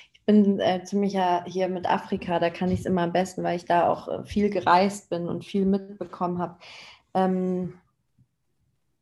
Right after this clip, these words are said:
wird sich das ja nicht ändern. Also letzten Endes sind wir ja auch der Auslöser dafür, <laughs> dass es eben in solchen Ländern nicht vorwärts geht und die gar nicht die Chance haben zu sagen, so, "Hey, dann lehnen wir uns jetzt auch mal zurück."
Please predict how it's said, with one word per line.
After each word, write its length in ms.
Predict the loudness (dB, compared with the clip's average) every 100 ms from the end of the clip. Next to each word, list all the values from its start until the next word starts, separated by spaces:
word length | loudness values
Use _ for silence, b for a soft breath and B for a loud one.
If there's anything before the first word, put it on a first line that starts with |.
| _ 0
wird 200 | 0 0
sich 160 | -4
das 220 | 0 0
ja 100 | 0
nicht 220 | -2 0 4
ändern. 320 | 4 4 0
Also 220 | 0 2
letzten 380 | 2 2 0 -4
Endes 340 | -2 -4 -4
sind 220 | -4 -4 0
wir 220 | 2 2
ja 240 | 2 2
auch 160 | 0 0
der 200 | 0 2
Auslöser 960 | 2 0 -6 -6 -8 -2 -2 0 0
dafür, 500 | 2 2 0 0 0
<laughs> 1040 | 0 -6 -16 _ -20 -18 -16 -18 -20 _ 4
dass 220 | 4 2
es 140 | -2
eben 300 | 0 0 0
in 160 | -2 2
solchen 420 | 4 2 0 -4
Ländern 320 | -2 -2 -4
nicht 280 | -6 -10 -4
vorwärts 480 | 2 2 2 -2 -2
geht 220 | -2 0
und 140 | -2
die 80 | -2
gar 180 | 0 0
nicht 220 | 0 -6
die 40 | -10
Chance 520 | -4 4 6 4 2
haben 380 | 0 0 -2 -6
zu 120 | -6
sagen, 380 | -2 0 0 -4
so, 100 | -6
"Hey, 220 | -4 -4 -4
dann 140 | -2
lehnen 200 | -2 0
wir 100 | -2
uns 100 | -4
jetzt 160 | -4 0
auch 80 |
mal 200 | 4 4
zurück." 420 | 2 -2 -2 -2